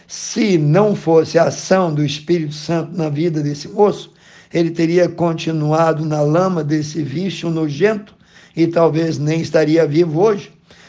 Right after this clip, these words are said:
No livro de Gálatas, capítulo cinco, versículo dezessete, diz que existe uma guerra dentro de nós. Diz assim o versículo: "Porque a nossa carne luta contra o espírito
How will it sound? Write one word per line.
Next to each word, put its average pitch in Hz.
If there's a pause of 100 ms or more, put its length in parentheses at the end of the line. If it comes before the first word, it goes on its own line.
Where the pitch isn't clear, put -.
(120)
No 175
livro 202
de 175
Gálatas, 160
capítulo 185
cinco, 170
versículo 170
dezessete, 160 (320)
diz 185
que 190
existe 175
uma 165
guerra 165
dentro 170
de 151
nós. 160 (360)
Diz 165
assim 185
o 185
versículo: 190 (440)
"Porque 180
a 165
nossa 165
carne 170
luta 151
contra 165
o 156
espírito 165